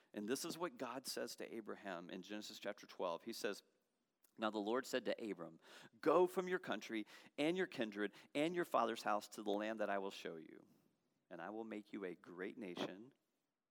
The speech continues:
and I will bless you and make your name great.'" There's the blessing, right? "So that you will be a blessing. I will bless those who bless you,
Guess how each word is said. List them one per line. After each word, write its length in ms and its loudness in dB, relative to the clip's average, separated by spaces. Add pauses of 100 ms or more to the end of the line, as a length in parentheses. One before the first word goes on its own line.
(180)
and 140 -8
I 140 -4
will 160 -6 (100)
bless 480 -6
you 320 -14 (1500)
and 120 -16
make 220 -12
your 120 -10
name 320 -12
great.'" 520 -12 (480)
There's 160 -10
the 80 -10
blessing, 480 0
right? 340 -6 (1000)
"So 500 -2
that 360 -2
you 260 -8
will 160 -8
be 380 -8 (360)
a 80 -2
blessing. 760 -6 (320)
I 160 4
will 160 0
bless 400 2
those 220 -2
who 100 -6
bless 420 -2
you, 180 -2